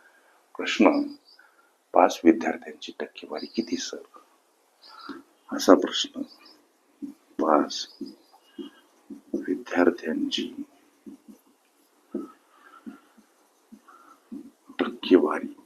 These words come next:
किती, त्यासाठी शंभर टक्क्यामधून ही नापासांची टक्केवारी वजा करा, साठ टक्के आम्हाला उत्तर प्राप्त होते. पास विद्यार्थ्यांची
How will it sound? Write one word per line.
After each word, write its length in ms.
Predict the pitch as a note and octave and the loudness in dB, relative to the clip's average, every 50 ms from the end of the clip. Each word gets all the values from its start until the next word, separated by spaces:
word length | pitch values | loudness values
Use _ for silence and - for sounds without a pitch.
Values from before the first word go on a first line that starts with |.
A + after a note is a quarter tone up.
| - - - - _ - - - - - - - - | -20 -20 -20 -20 _ -12 -12 -12 -12 -12 -12 -8 -2
किती, 280 | - - - - - - - - - - - - - _ _ _ _ - _ _ _ _ - - | -2 -2 -2 -2 -6 -4 -6 -6 -10 -12 -16 -18 -20 _ _ _ _ -20 _ _ _ _ -10 -8
त्यासाठी 600 | - - - - - - - - - - - - A#3+ - - - - | -6 -6 -6 -2 -4 -4 -4 -4 -6 -4 -4 -4 -4 -8 -10 -8 -6
शंभर 460 | - - - - A#3+ - - - - - - | -2 2 4 4 4 4 2 -2 -2 -2 -2
टक्क्यामधून 640 | - - - - - - - - - - G#2+ - - - - - _ _ - | -2 -4 -6 -6 -8 -2 4 4 4 4 4 2 2 0 -4 -10 _ _ -20
ही 240 | - - - - D#2+ D2+ C#2 - - - _ _ - - - _ _ _ _ _ _ - | -12 -2 2 2 2 2 0 -8 -14 -18 _ _ -20 -20 -20 _ _ _ _ _ _ -8
नापासांची 800 | - D2+ D#2+ D2 - - - E2+ - - E2 E2+ E2+ - - - - - | 0 4 4 4 4 4 -2 -2 -2 -2 0 0 0 0 -2 -4 -10 -8
टक्केवारी 540 | D2+ - - - D#2 D#2 D#2 D#2+ - - E2 - | -8 -8 -8 -8 -6 -6 -6 -6 -6 -6 -4 -2
वजा 240 | F2+ D#2 D2 D#2 D#2 - - | -2 -2 0 -2 -4 -6 -6
करा, 240 | - - - - - - _ _ - - - - - _ - - - - - - - _ _ _ - - - - - - | -8 -8 -8 -8 -10 -14 _ _ -14 -14 -14 -14 -14 _ -10 -8 -8 -8 -8 -10 -12 _ _ _ -18 -18 -18 -18 -14 -10
साठ 340 | - - - F2 F2 - - - | -4 2 4 4 4 4 2 -4
टक्के 460 | - D2+ - - - - - - E2 E2 - - - _ _ _ _ _ _ - | -4 -4 -4 -6 -14 -8 -4 -2 0 0 -2 -4 -8 _ _ _ _ _ _ -2
आम्हाला 340 | - E2+ D#2+ D#2 D#2+ D#2+ D#2+ | 0 2 2 2 2 2 2
उत्तर 380 | D#2 - - - - D2+ - | 2 2 0 0 -2 -2 -2
प्राप्त 340 | - - - - - - - - | -2 -6 -12 -14 -14 -12 -12 -12
होते. 240 | - - - - _ _ _ _ _ _ _ _ _ _ _ _ _ _ _ _ _ _ _ _ _ _ _ _ _ _ - - _ _ _ _ _ _ _ _ _ _ _ _ _ _ _ _ _ _ - | -12 -14 -16 -20 _ _ _ _ _ _ _ _ _ _ _ _ _ _ _ _ _ _ _ _ _ _ _ _ _ _ -20 -20 _ _ _ _ _ _ _ _ _ _ _ _ _ _ _ _ _ _ -4
पास 240 | - D#2+ E2 - - - | -2 -2 -2 -2 0 4
विद्यार्थ्यांची 640 | D#2+ D#2+ - D#2 D2+ - - - D#2+ D2+ C#2 - | 4 4 4 2 -4 -4 -4 -4 -6 -8 -8 -10